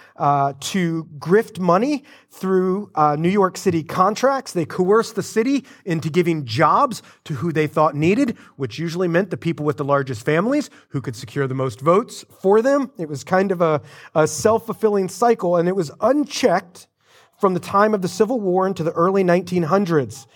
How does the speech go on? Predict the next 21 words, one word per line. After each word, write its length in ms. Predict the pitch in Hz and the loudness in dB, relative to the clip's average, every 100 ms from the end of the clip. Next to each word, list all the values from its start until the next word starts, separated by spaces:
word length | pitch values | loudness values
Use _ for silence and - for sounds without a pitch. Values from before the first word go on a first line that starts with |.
| - - | -20 -20
It 120 | - - | -18 -2
seemed 200 | 202 190 | 0 2
like 200 | 185 175 | 2 2
nothing 580 | 170 202 208 214 190 | 2 2 0 0 0
could 200 | - 170 | -2 -6
wrestle 380 | 139 180 - 196 | -2 -2 0 -2
control 800 | - 170 - 208 190 175 170 175 - - - | -2 -6 -2 0 2 4 2 -2 -12 -10 0
out 220 | 175 214 | 4 4
of 80 | 202 | 2
the 100 | 196 | 0
hands 720 | 180 160 160 196 240 - - _ _ _ _ _ _ - | 2 4 4 2 -2 -6 -18 _ _ _ _ _ _ -14
of 140 | 131 | -12
Tammany 320 | - 175 180 | -6 -4 -2
Hall 480 | 165 - 220 160 240 | -2 0 2 2 0
until 840 | 165 151 - - 339 180 233 226 - _ _ _ _ _ _ _ | -6 -8 -6 -4 0 2 2 0 -12 _ _ _ _ _ _ _
some 380 | - 214 214 | -2 0 2
nerds 440 | 233 233 190 123 - | 2 2 2 -4 -10
showed 360 | - 131 110 | -8 -6 -6
up. 220 | 110 - - _ _ _ _ _ _ _ _ _ _ _ _ | -8 -10 -20 _ _ _ _ _ _ _ _ _ _ _ _
Some 340 | - 269 240 226 | -4 -2 0 2
nerds 640 | 254 240 190 254 190 - | 4 4 2 0 -6 -14